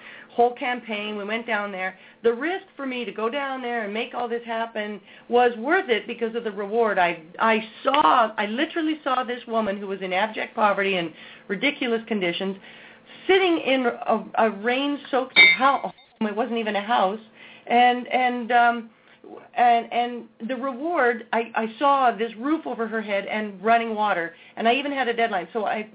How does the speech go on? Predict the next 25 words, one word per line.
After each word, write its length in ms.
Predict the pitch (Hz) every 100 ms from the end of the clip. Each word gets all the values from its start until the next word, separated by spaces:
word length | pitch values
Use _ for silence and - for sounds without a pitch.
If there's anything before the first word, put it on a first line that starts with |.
| 196
the 80 |
r-, 280 | 226 254 262 -
risk 320 | 294 330 -
was 100 | 233 -
far 340 | - 214 220 214
worth 300 | 214 214 196
it, 200 | 160 - - - _
uh, 200 | 208 196
versus 340 | 180 202 202 185
the 60 |
reward, 420 | 180 190 233 330 208
and 120 | 214
sometimes 400 | 262 254 294 294
it 80 | 311
isn't. 300 | 359 240 -
And 240 | - 220
then 180 | 226 233
the 140 | 220 233
other, 360 | 262 269 208 - - - -
um, 320 | 190 190 185 -
piece 240 | 226 220
I 60 | 220
was 100 | 196
going 220 | 202
to 60 | 202